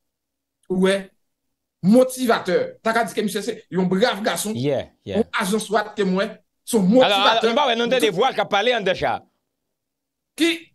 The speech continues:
Speaker 1: ap di mesye ann avanse kèkal, men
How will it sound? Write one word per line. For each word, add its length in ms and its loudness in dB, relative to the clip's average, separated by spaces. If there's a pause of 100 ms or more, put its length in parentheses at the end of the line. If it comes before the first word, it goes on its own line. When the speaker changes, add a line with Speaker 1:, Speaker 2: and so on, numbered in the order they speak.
Speaker 1:
ap 240 -2
di 220 2 (500)
mesye 300 2 (360)
ann 140 0
avanse 340 -2 (300)
kèkal, 380 -2 (340)
men 320 -2